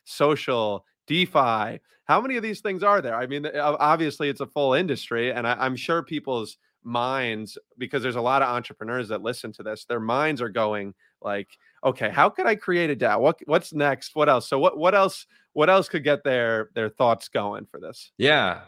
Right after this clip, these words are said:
Speaker 2: the next one I would call, I kinda made this one up myself, actually. Uh, the others I
Speaker 1: <laughs>
Speaker 2: took off the internet, but this one I made up.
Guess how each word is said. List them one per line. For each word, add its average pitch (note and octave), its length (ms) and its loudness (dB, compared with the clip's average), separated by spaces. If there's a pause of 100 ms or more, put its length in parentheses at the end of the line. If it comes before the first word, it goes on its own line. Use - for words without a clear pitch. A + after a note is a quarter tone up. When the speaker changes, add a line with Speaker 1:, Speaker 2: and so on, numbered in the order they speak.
(140)
Speaker 2:
the A#2 100 -4
next B2+ 340 0
one F3 160 0
I G#2+ 180 2
would B2 180 -2
call, F#2+ 420 2
I A2+ 140 6
kinda C3+ 260 2
made G#2 240 0
this F#2 180 -4
one E2+ 120 -4
up E2 160 -4
myself, D#2+ 420 -6
actually. D2+ 420 -4
Uh, D2 120 -4
the G2 100 -2
others C3+ 300 2
I A2 80 0
Speaker 1:
<laughs> - 0 -
Speaker 2:
took A2 200 -6
off G2 220 -2
the F2+ 120 -8
internet, D#2+ 360 -4
but F2 80 -8
this B2+ 220 2
one G#2+ 100 -2
I F#2+ 140 0
made E2+ 220 -2
up. D2 300 -6